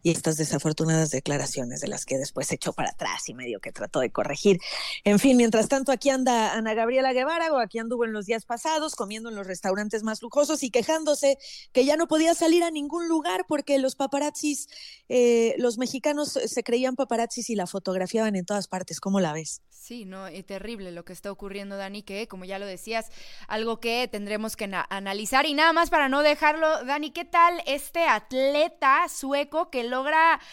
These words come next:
Speaker 2: romper su propio récord en salto de altura con Ar-, Armand Duplantis, eh, que ganó el oro con seis punto veinticinco metros lo que logró y que prendió a todo un estadio el, el, el video que le está dando la vuelta a las redes sociales?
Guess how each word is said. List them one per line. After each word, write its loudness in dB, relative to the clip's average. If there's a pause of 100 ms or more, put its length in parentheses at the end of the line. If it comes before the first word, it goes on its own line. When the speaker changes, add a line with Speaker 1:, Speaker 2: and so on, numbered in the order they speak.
(200)
Speaker 2:
romper 4
su 4
propio 6
récord 4 (200)
en -4
salto -2
de 0
altura 0 (100)
con -6
Ar-, -4
Armand -2
Duplantis, -4
eh, -10
que -10
ganó -4
el -2
oro -4
con -8
seis -10
punto -6
veinticinco -6
metros -4
lo -4
que -6
logró -2 (240)
y -4
que 0
prendió 4
a 6
todo 2
un 0
estadio 4
el, 0
el, -2
el -4
video 2
que -4
le -2
está -4
dando -2
la 0
vuelta 0 (200)
a -4
las 0
redes -4
sociales? -14